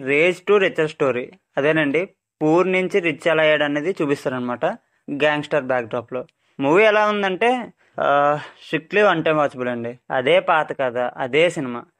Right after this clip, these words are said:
బాగానే స్టార్ట్ అవుద్దండి, కానీ below యావరేజ్‌గా ఎండ్ అవుద్ది. పాత కథ, పాత ట్రీట్మెంట్,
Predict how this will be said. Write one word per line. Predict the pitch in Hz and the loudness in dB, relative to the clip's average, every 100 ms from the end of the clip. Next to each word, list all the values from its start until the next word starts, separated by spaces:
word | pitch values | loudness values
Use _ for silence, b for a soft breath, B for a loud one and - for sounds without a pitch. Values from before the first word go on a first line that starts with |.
| - | -10
బాగానే | 156 131 139 190 214 | -2 0 0 -2 0
స్టార్ట్ | 196 175 180 | 0 0 0
అవుద్దండి, | 139 127 127 190 - - | -2 -4 -6 -10 -14 -6
కానీ | 151 160 220 233 - 131 | -2 -2 -4 -6 -8 -4
below | 139 165 175 | 0 2 2
యావరేజ్‌గా | 170 170 165 160 190 | 2 2 0 0 -2
ఎండ్ | 143 | -2
అవుద్ది. | 127 117 120 - _ | -4 -4 -10 -12 _
పాత | 143 135 160 196 185 | 0 2 2 0 -2
కథ, | 160 202 165 | -2 -2 0
పాత | 147 151 175 | 0 0 -4
ట్రీట్మెంట్, | 160 147 143 185 | -10 -10 -10 -12